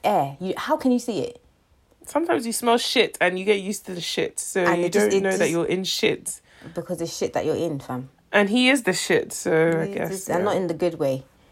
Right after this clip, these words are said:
Speaker 1: So little, they show us a map of America. He killed all over America, all these states, all these places. But then he fucks up and he kills a white woman. Okay. Uh, Mindy.
Speaker 2: He got me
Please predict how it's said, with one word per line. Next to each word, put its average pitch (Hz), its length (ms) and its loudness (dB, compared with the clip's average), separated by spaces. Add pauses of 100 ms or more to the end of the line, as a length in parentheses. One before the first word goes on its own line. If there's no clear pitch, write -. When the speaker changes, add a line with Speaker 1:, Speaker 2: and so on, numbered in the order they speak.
(600)
Speaker 1:
So 269 500 6
little, 262 640 4
they 208 120 -4
show 240 120 2
us 220 140 2
a - 20 0
map 165 300 0
of 160 100 -8
America. 135 680 -4
He 160 100 -10
killed 185 300 0
all 147 120 4
over 135 160 0
America, 120 300 -6
all 160 160 0
these 147 180 -4
states, - 480 -6 (120)
all 165 120 -4
these 135 140 -8
places. - 520 -14 (200)
But 311 140 -6 (480)
then 220 100 2
he 226 60 2
fucks - 280 -4
up 160 140 -6
and 147 60 -6
he 143 60 -6
kills 147 180 -10
a 143 60 -14
white 143 200 -6
woman. 139 300 -10 (260)
Okay. 170 400 -6 (880)
Uh, 185 720 6
Mindy. 156 320 -2
Speaker 2:
He 147 40 -2
got 160 160 4
me 160 140 0